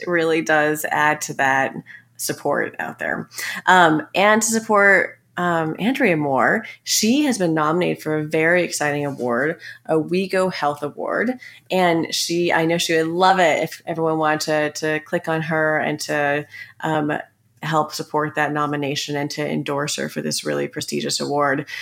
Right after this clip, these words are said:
So if anyone who might be interested, you can go to wegohealth dot com. So it's W E G O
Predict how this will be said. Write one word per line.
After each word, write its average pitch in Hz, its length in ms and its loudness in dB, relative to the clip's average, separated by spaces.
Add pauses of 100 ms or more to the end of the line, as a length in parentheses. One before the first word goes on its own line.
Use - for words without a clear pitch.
(140)
So - 120 2
if 220 60 6
anyone 247 320 6
who 240 100 8
might 202 180 4
be 214 120 0
interested, 185 520 0 (280)
you 180 100 -2
can 170 100 -4
go 165 200 2
to 160 320 -2
wegohealth 160 1120 2
dot 151 280 0
com. 156 580 0
So 156 160 -4
it's 147 100 -6
W 165 480 0
E 156 260 0
G 185 300 -2
O 156 360 2